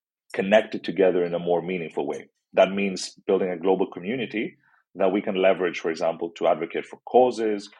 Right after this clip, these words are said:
We can leverage, for example, for, for recruitment to help them with their careers. We can leverage for learning and development. So it's a very exciting opportunity, which we've not, of course, achieved until,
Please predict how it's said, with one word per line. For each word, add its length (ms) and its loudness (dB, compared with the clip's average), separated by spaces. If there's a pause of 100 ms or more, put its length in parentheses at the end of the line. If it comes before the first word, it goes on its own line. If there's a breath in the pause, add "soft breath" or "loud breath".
(120 soft breath)
We 80 -12
can 140 -10
leverage, 380 -2
for 100 -8
example, 480 -8
for, 320 -8 (320 soft breath)
for 220 -2
recruitment 640 -6
to 80 -8
help 220 -2
them 100 -10
with 120 -10
their 180 -6
careers. 580 4
We 60 -6
can 180 -8
leverage 340 0
for 120 -8
learning 320 -4
and 100 -8
development. 640 0 (380 soft breath)
So 400 2 (400)
it's 160 -6
a 60 0
very 220 4
exciting 400 -2
opportunity, 600 -12
which 200 -10
we've 140 -8
not, 260 0
of 140 -12
course, 220 -2
achieved 380 -6
until, 480 -6